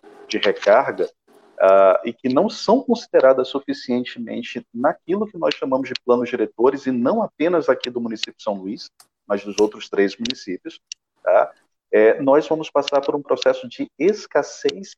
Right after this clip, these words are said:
e estresse hídrico no início da década de dois mil e quarenta.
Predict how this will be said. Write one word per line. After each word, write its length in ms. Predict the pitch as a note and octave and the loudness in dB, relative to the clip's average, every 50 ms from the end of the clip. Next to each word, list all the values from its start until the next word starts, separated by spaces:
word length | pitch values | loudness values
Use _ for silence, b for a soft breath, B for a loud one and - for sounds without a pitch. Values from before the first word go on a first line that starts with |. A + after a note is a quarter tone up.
| _ - | _ -12
e 80 | D3+ | -12
estresse 540 | D3+ - - - - D3 D3+ F3 F#3+ - _ _ - | -12 -12 -12 -4 2 4 4 4 2 -2 _ _ -12
hídrico 480 | D3 E3+ G#3 F#3+ C#3+ A2 G#2+ - - - _ _ _ _ - | -8 -6 -6 -4 -4 -4 -6 -6 -12 -20 _ _ _ _ -8
no 120 | D#3+ D#3+ | -4 -4
início 340 | D#3+ D3+ D#3+ G3+ G3+ - G3 | -2 -2 -4 -6 -8 -8 -2
da 100 | - F#3 | 0 0
década 360 | E3+ - D3+ D#3+ D#3+ E3 D#3+ | 2 4 2 0 2 0 -2
de 100 | D#3 - - - | -2 -2 -4 -4
dois 180 | D#3 D3+ D3+ - | -4 -4 -4 -4
mil 220 | C#3+ D3+ D#3+ E3+ | -6 -6 -6 -6
e 60 | E3 | -8
quarenta. 800 | _ - F#3+ G#3+ G#3+ F#3 E3 F3 E3+ - _ _ - F2 D#2 | _ -2 -2 0 0 -2 -4 -6 -10 -12 _ _ 0 0 0